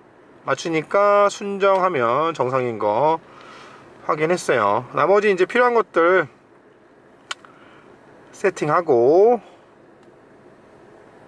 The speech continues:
요런 유아이를 갖고 있어요. 순정하면,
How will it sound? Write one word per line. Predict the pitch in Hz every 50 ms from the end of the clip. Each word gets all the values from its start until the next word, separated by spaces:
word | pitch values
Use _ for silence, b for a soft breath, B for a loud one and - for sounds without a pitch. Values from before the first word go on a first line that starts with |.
| - - - - - - - 139
요런 | 156 175 202 208 196
유아이를 | 160 165 170 165 143
갖고 | 131 120 - 113
있어요. | - - 104 95 - _ _ _ _ _ _ _ _ _ _ _ _ _ _ _ _ - _ - - - - - - - - - - B B B B B B B B B B B B - - - - - - - - - - - - - - - - - - - - - - - - - - - - - - - - - - - - - - - - - -
순정하면, | - - - 180 170 160 165 160 156 151 170 190 202 208 220 233 226